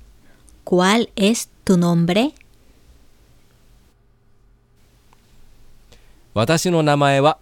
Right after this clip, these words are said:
Speaker 2: 何々です。
Speaker 1: Mi nombre es何々。Mi nombre es何々。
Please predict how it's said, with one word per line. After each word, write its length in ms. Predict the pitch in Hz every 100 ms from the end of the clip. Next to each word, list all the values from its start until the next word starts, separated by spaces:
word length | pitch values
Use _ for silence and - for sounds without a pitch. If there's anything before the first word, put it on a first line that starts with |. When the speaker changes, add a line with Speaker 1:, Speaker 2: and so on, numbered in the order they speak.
| _
Speaker 2:
何 240 | 101 120 220
々 200 | 170 98
で 120 | 80
す。 260 | - - - - _ - - - -
Speaker 1:
Mi 160 | - 208
nombre 640 | 190 226 247 247 269 277 -
es 480 | 185 208 254 - - - -
何 340 | 175 180 220
々。 160 | 233 190 160 - _ _ _ - 185
Mi 140 | 175
nombre 640 | 175 190 208 214 233 233 - -
es 360 | 190 226 - - -
何 320 | 175 175 226 247
々。 340 | 196 160 -